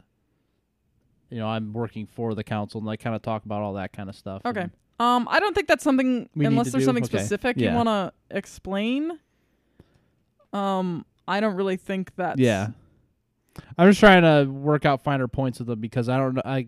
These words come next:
Speaker 1: I'm assuming that I'm going home after this, but
Speaker 2: Yeah.
Speaker 1: I'm just making sure they're aware of, you know, everything I'm doing.
Speaker 2: Yeah, I don't think there's much to explain. I think it's probably,
Speaker 1: Okay.
Speaker 2: um,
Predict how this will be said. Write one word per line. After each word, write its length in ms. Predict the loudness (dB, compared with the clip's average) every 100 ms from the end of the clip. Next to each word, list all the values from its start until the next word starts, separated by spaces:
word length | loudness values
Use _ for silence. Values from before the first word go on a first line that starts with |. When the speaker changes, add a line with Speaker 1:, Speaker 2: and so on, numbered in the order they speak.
| -2
Speaker 1:
I'm 160 | 2
assuming 420 | 2 4 4 4 2
that 120 | 2
I'm 100 | 2
going 260 | 0 0
home 220 | -2 -4 -4
after 300 | -6 -8 -8
this, 240 | -8 -10
but 300 | -10 -8 -8 -10 _ _ _ _ _ _ _
Speaker 2:
Yeah. 300 | -10 -8 -6
Speaker 1:
I'm 80 | -4
just 160 | -4 -2
making 180 | -4 -4
sure 160 | -6
they're 180 | -4 -4
aware 320 | -4 -4 -4
of, 200 | -4 -8 -12 -12
you 120 | -10
know, 240 | -8 -8 -10 _ _
everything 280 | -14 -12 -10
I'm 160 | -10 -8
doing. 300 | -8 -8 -12 _ _ _ _ _ _ _ _ -8
Speaker 2:
Yeah, 420 | -4 -2 -2 -2
I 140 | -2 0
don't 160 | -2
think 160 | -4 -8
there's 160 | -8
much 300 | -12 -14 -14
to 140 | -14 -14
explain. 440 | -14 -14 -12 -10
I 80 | -10
think 220 | -8 -8
it's 240 | -8 -10 -10
probably, 400 | -8 -6 -6 -10 -14 _ _ _ -6
Speaker 1:
Okay. 300 | -4 -4 -6
Speaker 2:
um, 220 | -8 -18